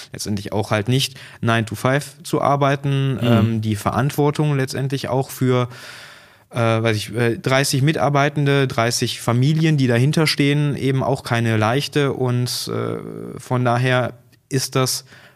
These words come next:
Speaker 1: meiner Meinung nach auch ein Stück weit vermessen, als Schüler oder Student zu sagen, der darauf angesprochen wird, „Ja, okay, irgendwann übernimmst du's“,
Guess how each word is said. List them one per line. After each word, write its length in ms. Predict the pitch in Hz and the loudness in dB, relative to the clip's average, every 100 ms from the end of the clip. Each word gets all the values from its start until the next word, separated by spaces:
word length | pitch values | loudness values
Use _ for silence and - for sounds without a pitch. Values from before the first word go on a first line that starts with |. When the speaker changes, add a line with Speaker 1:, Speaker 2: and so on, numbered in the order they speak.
| - | -2
Speaker 1:
meiner 320 | 107 135 143 | 2 2 2
Meinung 260 | 135 131 | 2 2
nach 200 | 131 127 - | 2 0 0
auch 180 | 113 | -4
ein 60 | 131 | -4
Stück 220 | - 131 | -2 -2
weit 160 | 123 120 | -2 -2
vermessen, 540 | - 127 156 139 139 | 0 0 2 0 0
als 320 | - 113 - - | 0 -2 -4 -4
Schüler 380 | - 160 147 | 0 2 2
oder 160 | 120 120 | 2 0
Student 320 | - 131 156 | 0 0 0
zu 100 | - | -2
sagen, 440 | 110 110 113 127 156 - - - - | 0 2 2 0 -4 -6 -14 -18 -6
der 140 | - 117 | 0 2
darauf 240 | 113 113 | 2 0
angesprochen 540 | 113 123 120 - 120 120 | 0 -2 -2 -2 0 2
wird, 160 | 131 | 2
„Ja, 100 | 101 | 0
okay, 220 | 110 - 123 | -2 0 -2
irgendwann 340 | 123 117 117 | 0 0 0
übernimmst 460 | 110 113 120 135 - | 0 2 2 0 0
du's“, 220 | 156 | 0